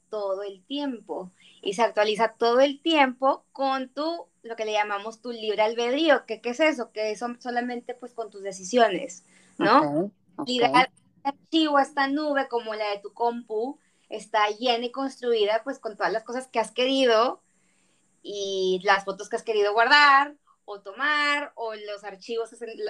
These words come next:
Speaker 1: los documentos que has tenido que hacer, etcétera. Es exactamente lo mismo. Lo que hace esta herramienta, una herramienta muy especial, creo yo, a diferencia de otras herramientas de consulta,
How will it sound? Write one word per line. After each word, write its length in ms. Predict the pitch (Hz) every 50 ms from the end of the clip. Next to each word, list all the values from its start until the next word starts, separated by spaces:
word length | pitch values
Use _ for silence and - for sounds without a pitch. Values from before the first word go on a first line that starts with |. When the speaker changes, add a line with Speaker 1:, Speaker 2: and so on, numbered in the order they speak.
| -
Speaker 1:
los 160 | 190 196 190 180
documentos 440 | 190 185 208 208 202 196 196 -
que 80 | - -
has 40 | -
tenido 280 | 233 220 220 214 208 208
que 80 | - 202
hacer, 300 | 202 - 170 151 - - _
etcétera. 540 | - 202 196 196 - 233 208 185 - 175 180
Es 80 | 185 240
exactamente 580 | 240 311 302 311 311 302 294 285 277 285 277
lo 140 | 277 262 240
mismo. 460 | 214 208 202 196 180 180 170 - _ _ _ _ _ _ _ _ - - - - -
Lo 300 | 254 269 269 262 269 -
que 220 | 262 269 262 262
hace 880 | 262 269 285 302 330 349 339 - - - 254 214 196 185 175 165 170 165 _ _ _ _ _ _ _ _ _ _ _ _ _ _ _ _ _ _ -
esta 320 | 247 269 277 277 - 311 302
herramienta, 680 | 285 294 277 262 254 254 254 254 262 262 254 - - 233
una 120 | 254 262
herramienta 420 | 277 277 277 262 254 277 - 247
muy 500 | 240 240 247 254 262 285 302 339 359 359
especial, 880 | 339 311 - - 269 269 269 - 247 247 220 214 190 185 170 160 175 - _ _ _ _ _ _ _ _ _
creo 340 | - 247 254 262 262 262 262
yo, 280 | 247 240 247 240 233 220
a 100 | 214 202
diferencia 640 | 214 196 180 226 220 226 226 226 240 240 247 247 240
de 180 | 233 233 220
otras 420 | 220 220 226 226 220 226 233 233 254
herramientas 640 | 262 247 240 226 220 220 214 208 196 220 214 202 196
de 160 | 202 196 -
consulta, 1040 | - 185 180 185 180 185 - 285 311 320 302 - - - 214 190 180 180 254 349